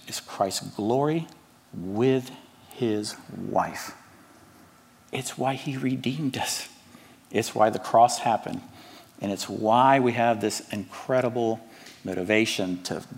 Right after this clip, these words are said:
go through the sufferings that we do each day. My prayer for you is that as we get ready to take and partake in this supper, we would remember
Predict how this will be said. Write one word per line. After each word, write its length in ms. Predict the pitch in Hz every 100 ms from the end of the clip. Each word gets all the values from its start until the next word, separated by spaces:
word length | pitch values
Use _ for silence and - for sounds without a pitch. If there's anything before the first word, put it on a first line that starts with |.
| -
go 340 | 107 117 123
through 480 | 123 123 110 110 110 - -
the 80 | -
sufferings 500 | - 104 - 104 92
that 120 | -
we 120 | 90
do 160 | 95 95
each 240 | 92 -
day. 260 | 104 95 90 - - - - - - - - - - - - - - - - - - - - - - - - - - - - - - -
My 140 | 98
prayer 300 | - 113 120
for 140 | 117
you 280 | 104 110 113
is 140 | 107 104
that 140 | 101
as 180 | 98 95
we 100 | 98
get 200 | 107 -
ready 340 | 110 113 113
to 300 | 104 95 92 - - - - -
take 300 | 117 113 117 -
and 160 | - -
partake 400 | 92 - 110 107
in 80 | 98
this 140 | 90
supper, 480 | - 117 117 123 131 - - - -
we 140 | 104 104
would 60 |
remember 800 | 95 95 95 101 110 110 107 110